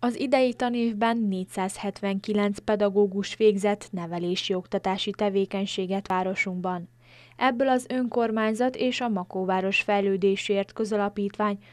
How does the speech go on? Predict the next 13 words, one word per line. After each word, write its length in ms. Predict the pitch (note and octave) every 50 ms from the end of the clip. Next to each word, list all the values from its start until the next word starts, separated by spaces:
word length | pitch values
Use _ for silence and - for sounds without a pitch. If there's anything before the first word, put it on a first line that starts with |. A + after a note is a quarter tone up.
| - - _
most 220 | - C4+ C4+ -
hetvenkilenc 720 | - G#3+ F#3 - - F3 F3 F3 - - F#3 F#3+ F#3 G3
tanítót 600 | - - A3 G#3+ G#3 G3+ G3 G3 - F#3+ F#3+ G3+ -
és 240 | A#3+ B3 A#3+ - -
óvodapedagógus 1080 | - G#3+ F3+ E3+ E3+ E3+ E3 E3 E3 - F3 E3 F3 F3 E3+ F#3 F3+ E3+ - F#3 - -
jutalmazott 680 | G#3 G#3 G3+ G#3 G3 F#3+ F#3+ F#3 F#3 F#3 G3 F#3+ F#3+ - - - - _ -
egész 400 | - G3 F3 F3 E3+ F3 - -
éves 340 | F#3 F3+ F3 F3+ F3+ F3+ -
munkájukért 840 | G#3 G#3 G3+ G3 - G3 F#3 F#3 F#3 F#3 - - G3+ F#3+ F#3+ - - - - - _
mintegy 400 | - B3 C4+ C4+ - C4+ B3+ B3+
kilenc 400 | - - F3+ E3 D#3 F3 - -
millió 340 | - F3 F3 E3+ E3+ E3+ E3+
forintból. 680 | - - F#3 F3+ F3+ F3 F3 E3+ F3+ F3 E3+ D#3+ -